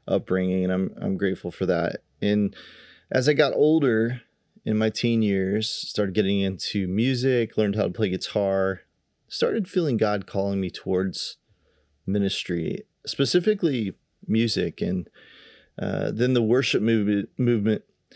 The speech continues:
then the worship movement started in the nineties, and that really grabbed my heart.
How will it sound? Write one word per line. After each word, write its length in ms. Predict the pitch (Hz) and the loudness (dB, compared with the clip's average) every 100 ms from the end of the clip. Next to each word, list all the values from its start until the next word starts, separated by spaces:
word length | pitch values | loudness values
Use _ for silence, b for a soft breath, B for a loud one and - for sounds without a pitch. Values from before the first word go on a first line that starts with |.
| B B | B B
then 120 | 139 135 | 2 4
the 80 | |
worship 380 | 117 123 123 127 | 4 2 2 2
movement 400 | 110 110 107 98 | 4 2 2 0
started 500 | - - 107 107 101 | 0 4 4 4 4
in 460 | 101 101 98 98 - - | 4 2 2 0 -4 -2
the 140 | 101 | 0
nineties, 500 | 104 107 110 104 92 | 2 2 2 2 0
and 80 | 98 | 0
that 140 | 98 - | -2 -4
really 520 | 98 110 127 127 107 | -6 -2 0 0 -2
grabbed 760 | - - 101 95 95 95 87 | -6 -8 -4 -2 0 -2 -4
my 220 | - 90 90 | -6 -4 -6
heart. 600 | - 107 104 104 101 | -4 0 2 2 -2